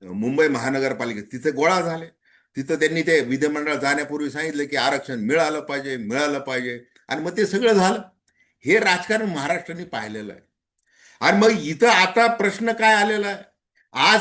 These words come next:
कोर्टात, मुंबई उच्च न्यायालयामध्ये आज य-, काय चर्चा चालू आहे? ॲडव्होकेट जनरल महाराष्ट्र सरकारचे ॲडव्होकेट बिरेंद्र सराफ काय बाजू मांडत आहेत?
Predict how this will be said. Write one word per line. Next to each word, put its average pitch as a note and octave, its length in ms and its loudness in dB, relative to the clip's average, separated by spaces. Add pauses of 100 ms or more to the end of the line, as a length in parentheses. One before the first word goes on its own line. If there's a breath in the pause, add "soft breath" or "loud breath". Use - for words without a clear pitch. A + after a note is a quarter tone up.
(100)
कोर्टात, G3+ 300 2
मुंबई F3 420 2
उच्च F#3+ 240 2
न्यायालयामध्ये F#3 680 0
आज F3+ 340 -2 (200)
य-, C3 280 -8 (140)
काय F3+ 180 2
चर्चा F#3 360 -2
चालू E3 240 -4
आहे? D#3+ 120 -4 (920)
ॲडव्होकेट F#3 380 2
जनरल F3 420 2
महाराष्ट्र D#3+ 500 0
सरकारचे E3 500 -2
ॲडव्होकेट D3+ 540 0
बिरेंद्र D3+ 380 -2
सराफ D3+ 380 -8
काय E3 180 4
बाजू E3 280 0
मांडत D3+ 380 -6
आहेत? C#3 160 -8